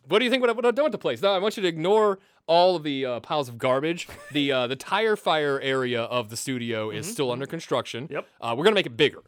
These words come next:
Speaker 2: Right.
Speaker 1: We need more tire fires.
Speaker 2: Uh-huh.
Speaker 1: Yeah. Yeah. Uh, and
Speaker 2: Uh,
Speaker 1: I,
Speaker 2: those
Speaker 1: I
Speaker 2: fumes
Speaker 1: do
Speaker 2: are really starting
Speaker 1: intend
Speaker 2: to get to me. I don't know.
Speaker 1: Well, that's why I figured I'd just take the ceiling off. So,
Speaker 2: Oh,
Speaker 1: you know,
Speaker 2: okay,
Speaker 1: we
Speaker 2: yeah.
Speaker 1: can do it just all natural.
Speaker 2: Nice.
Speaker 1: Uh, 'cause we already do the show all natural,
Speaker 2: Mm,
Speaker 1: <laughs> but
Speaker 2: yeah.
Speaker 1: now we're in nature.
Speaker 2: It's a, it's an open air concept.
Speaker 1: Yeah.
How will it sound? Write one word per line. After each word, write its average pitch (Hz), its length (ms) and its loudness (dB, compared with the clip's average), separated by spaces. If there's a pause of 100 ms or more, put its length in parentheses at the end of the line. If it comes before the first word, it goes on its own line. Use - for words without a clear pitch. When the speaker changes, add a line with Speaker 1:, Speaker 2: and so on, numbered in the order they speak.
(160)
Speaker 2:
Right. 147 180 -2
Speaker 1:
We 147 100 0
need 139 100 0
more 147 160 6
tire 110 300 -2
fires. - 320 -14
Speaker 2:
Uh-huh. 165 200 -2 (360)
Speaker 1:
Yeah. 82 100 -10 (100)
Yeah. - 60 -12
Uh, 104 200 -6
and 139 120 4
Speaker 2:
Uh, 170 40 6
Speaker 1:
I, 180 80 6
Speaker 2:
those 190 80 8
Speaker 1:
I 196 120 6
Speaker 2:
fumes 302 140 4
Speaker 1:
do - 80 4
Speaker 2:
are - 40 6
really 202 140 6
starting 196 260 4
Speaker 1:
intend 175 200 0
Speaker 2:
to - 60 -10
get 147 60 -8
to 123 80 -8
me. - 40 -
I 160 40 0
don't 180 140 2
know. 185 120 2 (160)
Speaker 1:
Well, 240 180 10
that's 277 220 2
why 339 120 2
I 269 40 2
figured 240 240 0
I'd 208 80 4
just 196 120 -12
take 190 120 0
the 143 60 -12
ceiling 202 340 0
off. 85 200 -8
So, 269 260 2
Speaker 2:
Oh, - 20 2
Speaker 1:
you 202 80 2
know, - 60 2
Speaker 2:
okay, - 60 2
Speaker 1:
we - 40 0
Speaker 2:
yeah. - 60 -2
Speaker 1:
can 151 80 -6
do 151 120 0
it 151 60 -2
just 143 180 -10
all 143 160 0
natural. 123 560 -2
Speaker 2:
Nice. 165 120 0
Speaker 1:
Uh, 139 100 0
'cause 190 100 -4
we 269 60 2
already 214 180 4
do 196 180 -2
the 165 80 0
show 127 200 -2
all 104 140 -2
natural, 101 360 -6
Speaker 2:
Mm, 160 220 -2
Speaker 1:
<laughs> - 0 -
but 151 100 -2
Speaker 2:
yeah. 156 120 2
Speaker 1:
now 170 100 2
we're 139 100 -2
in 120 140 -6
nature. - 260 -6
Speaker 2:
It's - 140 -8
a, 262 180 -6
it's 247 140 -6
an 233 100 -18
open 262 300 -6
air 190 180 -6
concept. - 580 -12
Speaker 1:
Yeah. - 240 -6